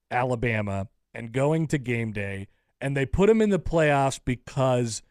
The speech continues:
it was his last ride, and then they could talk, you know, they could, and then it enhances his Hall of Fame resume for when he eventually replaces Lee Corso on College Game Day and when he goes on that show next year.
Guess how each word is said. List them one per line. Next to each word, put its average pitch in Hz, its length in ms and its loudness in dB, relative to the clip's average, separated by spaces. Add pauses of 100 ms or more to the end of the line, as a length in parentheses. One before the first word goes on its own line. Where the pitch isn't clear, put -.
(200)
it 131 140 0
was 131 180 0
his 113 180 -4
last 110 400 -4
ride, 117 540 2 (300)
and 139 180 -2
then 135 140 -2
they 131 120 0
could 123 220 -6
talk, 127 300 0 (160)
you 135 100 -2
know, 107 120 -4
they 110 120 -2
could, 107 220 -8 (840)
and 147 160 0
then 120 320 -4 (300)
it 156 100 -2
enhances 123 640 -4
his 113 160 -4
Hall 127 240 0
of 120 80 -4
Fame 123 260 -6
resume 101 520 -6 (720)
for 131 120 -6
when 123 340 -4 (640)
he 190 120 4
eventually 165 380 4
replaces 127 640 0
Lee 127 100 0
Corso 123 400 0
on 113 140 -2
College 107 400 -2
Game 107 240 -6
Day 98 260 -8
and 98 100 -10
when 98 120 -8
he 98 60 -8
goes 95 260 -10
on 87 80 -16
that 90 160 -20
show - 200 -12
next - 240 -20
year. - 140 -20